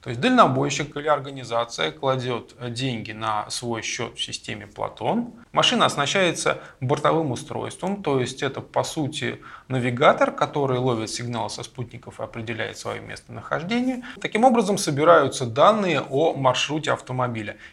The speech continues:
Эти данные через оператора сотовой связи с определённой частотой передаются на сервер системы Платон, и серверное программное обеспечение рассчитывает, сколько километров прошла машина по трассам федерального значения.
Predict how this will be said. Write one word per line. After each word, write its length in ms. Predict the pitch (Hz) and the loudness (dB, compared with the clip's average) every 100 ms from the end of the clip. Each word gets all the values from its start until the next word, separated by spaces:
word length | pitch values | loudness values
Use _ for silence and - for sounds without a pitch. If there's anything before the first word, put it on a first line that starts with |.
| - 233 | -2 0
Эти 220 | 247 165 | 2 2
данные 640 | 123 135 139 156 160 165 | 8 10 10 6 2 0
через 380 | 160 208 151 - | 0 0 0 0
оператора 560 | 127 143 151 143 117 117 | -4 4 6 6 2 -4
сотовой 460 | - 139 113 107 | -4 -6 -6 -8
связи 560 | - 107 101 101 139 151 - - - | -8 -6 -6 -4 -4 -6 -10 -20 -12
с 100 | - | -6
определённой 540 | 131 127 143 233 151 | -2 0 2 2 0
частотой 800 | - 131 127 110 - 104 151 - - - | -2 -2 -2 -2 -6 -6 -6 -6 -18 -4
передаются 680 | 143 139 151 175 151 - 117 | -2 4 4 4 2 0 -4
на 100 | 123 | -4
сервер 420 | - 127 107 110 | 0 0 0 -6
системы 520 | - 123 - 113 107 | -8 -10 -10 -10 -10
Платон, 400 | - 123 113 127 | -10 -4 -2 -2
и 160 | - 165 | -2 -4
серверное 540 | - 160 123 117 120 | 2 2 2 0 -2
программное 540 | 113 127 135 135 117 113 | 0 0 4 4 2 -2
обеспечение 580 | 117 - 165 226 208 143 | -8 -10 -4 0 2 2
рассчитывает, 560 | 139 - 139 120 113 | 2 2 -2 -4 -6
сколько 320 | - 131 120 | -6 -6 -6
километров 520 | - - 123 120 110 - - | -8 -2 0 0 -6 -14 -10
прошла 340 | 117 - 113 | -8 -4 -2
машина 500 | 117 - 139 123 - - - | -2 -2 -2 -6 -10 -16 -4
по 140 | - 139 | 0 2
трассам 440 | 139 139 127 110 - | 8 8 8 0 -10
федерального 600 | 107 110 101 98 107 117 | -8 -4 -2 -4 -8 -10
значения. 500 | 135 - 175 170 | -8 -6 -6 -6